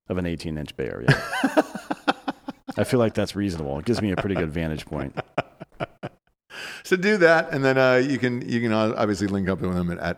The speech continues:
Speaker 2: at, at Dan Holloway on
Speaker 1: Yep.
Speaker 2: Instagram, and he'll watch, he'll watch all you guys fuck.
Speaker 1: I will, yeah.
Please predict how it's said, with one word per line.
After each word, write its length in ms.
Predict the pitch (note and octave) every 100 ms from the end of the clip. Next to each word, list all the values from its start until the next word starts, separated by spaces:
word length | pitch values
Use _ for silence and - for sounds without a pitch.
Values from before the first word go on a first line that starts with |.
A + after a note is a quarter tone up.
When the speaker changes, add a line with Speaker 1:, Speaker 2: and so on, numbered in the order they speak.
| -
Speaker 2:
at, 160 | F2 -
at 240 | F2+ -
Dan 200 | F2 F2
Holloway 380 | D#2 E2+ D#2+ D#2
on 140 | D#2 D#2
Speaker 1:
Yep. 100 | D#2
Speaker 2:
Instagram, 440 | - D#2 D#2 D2+
and 120 | D2+
he'll 160 | D#2+ D#2
watch, 400 | D#2+ D#2 - -
he'll 120 | G#2+
watch 180 | G2+ G2
all 160 | G#2+ F#2
you 120 | F2
guys 180 | D#2+ D2
fuck. 280 | - C#2 - -
Speaker 1:
I 100 | G2+
will, 200 | A2 G2
yeah. 120 | F2